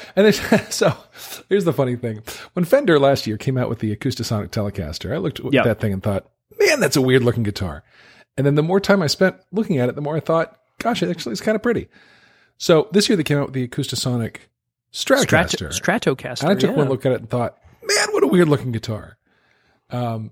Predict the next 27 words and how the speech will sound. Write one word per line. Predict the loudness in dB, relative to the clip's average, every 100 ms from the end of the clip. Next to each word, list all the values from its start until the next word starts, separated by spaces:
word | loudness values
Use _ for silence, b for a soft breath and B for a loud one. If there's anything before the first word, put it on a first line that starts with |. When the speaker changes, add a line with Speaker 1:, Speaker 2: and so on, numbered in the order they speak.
| _
Speaker 1:
<clears throat> | _
I | 2 4 2 0 -6 -14 2
don't | 4 6
think | 6 6
I'll, | 6 4 2
I |
don't | 4
think | 4
I'll | 4
need | 0 -2
one. | -6
I | -4
think | -4 -4
the |
Tele | -2 0 0
satisfies | -2 -2 -2 -6 -6 -8
me |
for | -12 -12
what | -10 -8
I | -8 0
Speaker 2:
Yeah, | 2 2
more | 2 0
than | 0
likely. | -8 -8 -6
Speaker 1:
needed, | -2 -2 -2
but, | -2 -6 -4 -4
um, | -4 -8 -14